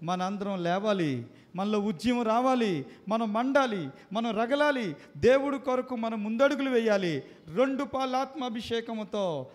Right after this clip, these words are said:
ఇదిగో ఈ ఆ లోకం అనే పొలంలోనికి వెళ్ళి మనం విత్తనాలు వేయాలి, ఆ పొలాన్ని దున్నాలి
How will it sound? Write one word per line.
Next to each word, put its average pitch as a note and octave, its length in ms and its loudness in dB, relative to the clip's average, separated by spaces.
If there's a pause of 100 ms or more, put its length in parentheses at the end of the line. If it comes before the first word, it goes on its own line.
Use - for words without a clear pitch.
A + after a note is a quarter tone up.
(260)
ఇదిగో D3+ 640 -2 (460)
ఈ F3+ 320 -6 (840)
ఆ D3+ 100 -4
లోకం F3+ 380 -2
అనే F3 200 -6
పొలంలోనికి D#3+ 640 -4
వెళ్ళి C#3+ 420 -2 (320)
మనం C3 420 2
విత్తనాలు C3+ 520 -4
వేయాలి, A#2+ 500 -6 (400)
ఆ C3+ 100 0
పొలాన్ని E3 460 4
దున్నాలి A#3 760 8